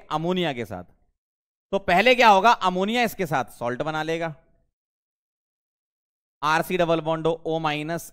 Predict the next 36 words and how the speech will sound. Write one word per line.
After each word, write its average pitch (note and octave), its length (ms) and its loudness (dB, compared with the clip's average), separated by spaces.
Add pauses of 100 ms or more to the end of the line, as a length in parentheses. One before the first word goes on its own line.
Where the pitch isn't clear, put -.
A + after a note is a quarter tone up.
एन C#3 160 -8
एच C#3+ 140 -8
फ़ोर D#3 200 -6
प्लस, - 380 -4 (580)
और G3+ 180 4 (140)
फिर A#3+ 120 6
आप A#3+ 180 4
क्या G#3 160 2
करोगे, F3 320 0 (320)
हीट D3+ 220 -6
करा E3+ 240 2
दोगे D3+ 300 -4 (300)
तो D3 60 -10 (120)
पानी D#3 220 0
निकल C#3+ 260 -2
जाएगा, A#2+ 360 -2 (280)
तो C#3 60 -10 (100)
अमोनिया E3 380 -4
के D#3+ 100 -4
साथ D3+ 180 -2
हीटिंग B2+ 320 -6
पर C3+ 120 -6
ये C3 100 -6 (120)
अमाइड C3 300 -4
दे B2 140 -4
देगा। A2 280 -6 (560)
एक G#3 140 0
बच्चा G#3 280 2
कहता, G#3 220 2
"सर, G#3+ 140 2
अमाइड F3 500 0
का G#3+ 140 2
अगर G#3 160 2
डिहाइड्रेशन F3+ 580 0
कराएं F3 280 -2
तो F#3 140 -8